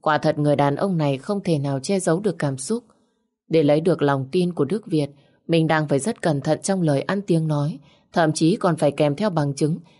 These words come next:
để đối phương không nghi ngờ. Mình đang lấy ra hai tờ bệnh án tâm thần rồi đưa cho Đức Việt. Ngay khi thấy những dòng chữ được ghi trên đó, hắn ta cảm thấy tâm trí chao đảo, không thể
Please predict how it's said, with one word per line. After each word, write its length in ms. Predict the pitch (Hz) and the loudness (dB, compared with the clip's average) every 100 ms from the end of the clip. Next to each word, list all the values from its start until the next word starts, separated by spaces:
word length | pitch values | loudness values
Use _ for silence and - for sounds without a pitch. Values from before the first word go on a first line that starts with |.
| _ | _
để 160 | 156 139 | 0 2
đối 180 | 143 | 2
phương 280 | 165 208 196 | 0 -2 -4
không 280 | 180 208 196 | -4 -4 -2
nghi 160 | 202 190 | -2 -2
ngờ. 240 | 151 135 131 - _ _ _ _ _ _ _ | -2 -4 -8 -16 _ _ _ _ _ _ _
Mình 180 | 160 160 | 0 2
đang 200 | 160 160 | 2 2
lấy 160 | 151 151 | 2 2
ra 220 | 180 165 | 0 0
hai 180 | 165 160 | 0 2
tờ 180 | 147 | 0
bệnh 220 | 131 139 - | 2 0 0
án 220 | 143 151 | -4 -2
tâm 220 | 185 170 | -2 -2
thần 260 | 165 147 135 | 0 -2 -2
rồi 180 | 147 139 | -2 2
đưa 180 | 160 | 0
cho 160 | 160 165 | 0 -2
Đức 180 | 165 247 | -4 -4
Việt. 200 | - 143 - _ _ _ _ _ _ | -2 -2 -4 _ _ _ _ _ _
Ngay 180 | 170 160 | -2 0
khi 200 | 165 160 | 2 2
thấy 140 | 156 151 | 2 2
những 240 | 175 226 | 0 -4
dòng 280 | - 151 143 | -2 -2 -2
chữ 200 | - 190 | -4 -4
được 160 | 196 156 | -2 0
ghi 140 | 156 160 | 0 0
trên 180 | 175 156 | -2 0
đó, 340 | 143 139 220 _ _ _ _ | -2 -2 -8 _ _ _ _
hắn 220 | - 170 | -2 0
ta 120 | 190 | 0
cảm 240 | 214 165 139 | 0 0 0
thấy 160 | 147 | 0
tâm 220 | 151 208 202 | 0 -2 0
trí 180 | 175 175 | -2 -2
chao 200 | 220 214 | -4 0
đảo, 320 | 185 147 135 - _ _ | 0 0 -6 -16 _ _
không 280 | - 180 170 | -2 0 2
thể 140 | 165 | 0